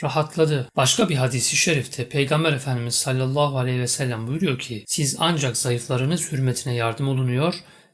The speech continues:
ve rızıklandırılıyorsunuz." Bakın, zayıf, yani aciz, yaşlı, kimsesiz gibi zayıf kimseler de Allah'ın rahmetini çekiyor. Bunlar hürmetine rızık veriliyorsa neden dua ederken bunlar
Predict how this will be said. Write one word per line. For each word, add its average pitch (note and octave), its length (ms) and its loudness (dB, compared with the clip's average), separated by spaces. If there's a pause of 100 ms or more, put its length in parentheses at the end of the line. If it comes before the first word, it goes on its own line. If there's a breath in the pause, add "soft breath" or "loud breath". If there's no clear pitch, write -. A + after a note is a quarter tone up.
(100)
ve C3+ 140 2
rızıklandırılıyorsunuz." B2+ 1700 0
Bakın, C#3+ 340 -2 (200)
zayıf, B2 380 0 (140)
yani C3 280 2
aciz, C3+ 520 0
yaşlı, C3 380 0
kimsesiz C#3 480 -2
gibi B2+ 180 -6
zayıf D3 300 -2
kimseler C#3 540 0
de D3 200 0 (460 loud breath)
Allah'ın B2+ 500 2
rahmetini C3 480 -2
çekiyor. B2+ 460 -4 (520 loud breath)
Bunlar D#3+ 300 4 (100)
hürmetine D3 520 0
rızık C3 320 -2
veriliyorsa B2 720 -2 (400 loud breath)
neden D3+ 320 2
dua C3 240 2
ederken A#2+ 560 -2
bunlar B2 320 0